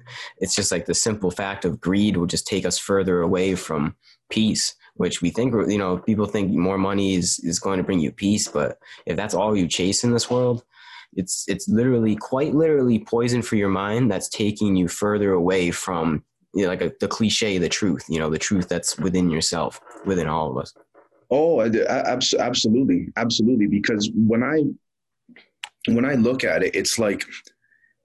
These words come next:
Speaker 2: it's not so much the profession they're in, but it's the, the way that the people in that profession behave.
Speaker 1: Yeah.
Speaker 2: More so than the actual, like, what they're doing. I don't see anything wrong with do,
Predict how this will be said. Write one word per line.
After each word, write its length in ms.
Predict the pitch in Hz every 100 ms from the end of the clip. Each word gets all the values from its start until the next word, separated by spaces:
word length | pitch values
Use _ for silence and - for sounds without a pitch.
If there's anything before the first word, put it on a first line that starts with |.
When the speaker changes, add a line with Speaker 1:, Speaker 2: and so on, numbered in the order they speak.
| _ -
Speaker 2:
it's 240 | 120 113
not 260 | 127 139 151
so 220 | - 170
much 280 | 139 131 -
the 100 | 113
profession 640 | 107 107 104 117 113 117
they're 140 | 104 90
in, 480 | 90 104 135 - 110
but 280 | 110 107
it's 220 | 107 104 -
the, 420 | 92 104 101 - - - -
the 180 | 101 113
way 320 | 107 123 131
that 280 | 127 110 - - -
the 140 | 107
people 440 | - - 135 135 120
in 100 | 113
that 160 | 110
profession 580 | 113 107 - - - 104
behave. 720 | 87 90 92 98 78 - - - _ _ - 101
Speaker 1:
Yeah. 220 | 82 - -
Speaker 2:
More 200 | 117 113
so 320 | 117 - 117 110
than 160 | 107
the 100 | 110
actual, 440 | 104 101 101 110 101
like, 180 | 98
what 160 | 107 107
they're 120 | 104
doing. 280 | 92 104 90
I 100 | 120
don't 140 | 156
see 160 | 160 151
anything 320 | 135 120 110
wrong 260 | 110 127 123
with 240 | 101 98 - - - 101
do, 220 | 95 -